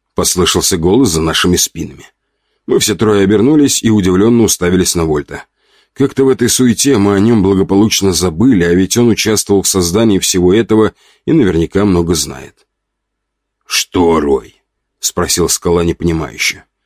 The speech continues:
"Когда сфера станет красной, появится рой механических ос.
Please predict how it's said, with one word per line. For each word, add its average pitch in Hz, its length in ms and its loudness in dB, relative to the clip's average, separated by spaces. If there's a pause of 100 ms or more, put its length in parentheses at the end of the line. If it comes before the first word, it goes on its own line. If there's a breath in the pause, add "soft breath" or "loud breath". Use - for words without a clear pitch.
(520)
"Когда 107 280 0
сфера 120 360 0
станет 117 380 0
красной, 117 460 -2
появится 117 560 0
рой 127 280 2 (400)
механических 117 840 -2
ос. - 380 -4